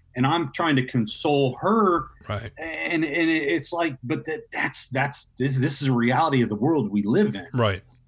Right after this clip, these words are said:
Speaker 1: You know, and, and, and these are the things that we're gonna touch on, and not only touch on, man, we're gonna pull some layers back, and you know what? It's gonna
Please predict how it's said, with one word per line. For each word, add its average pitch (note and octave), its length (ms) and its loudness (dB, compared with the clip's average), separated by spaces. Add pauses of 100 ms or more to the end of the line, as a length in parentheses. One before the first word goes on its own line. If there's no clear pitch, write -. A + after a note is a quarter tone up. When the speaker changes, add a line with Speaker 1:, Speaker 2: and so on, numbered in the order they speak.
Speaker 1:
You A2 120 0
know, A#2 260 4
and, A2 140 -2
and, B2+ 200 2
and F#3+ 160 0
these G#3 220 4
are G#3+ 100 6
the F#3+ 100 2
things F#3 280 0
that D3 120 -2
we're D#3+ 120 -2
gonna D#3+ 200 2
touch G#3 320 -2
on, A#2+ 180 4
and D3+ 100 4
not B3 200 6
only G3+ 260 4
touch A#3 360 0
on, G#2+ 360 2 (260)
man, E3+ 260 2
we're G#3+ 220 4
gonna G#3+ 200 2
pull F3 320 -2
some A#2+ 260 0
layers C#3 520 4
back, G#2+ 360 0 (580)
and D3 260 4
you D#3 80 4
know E3+ 120 2
what? F#3+ 340 0 (140)
It's - 120 -12
gonna - 260 0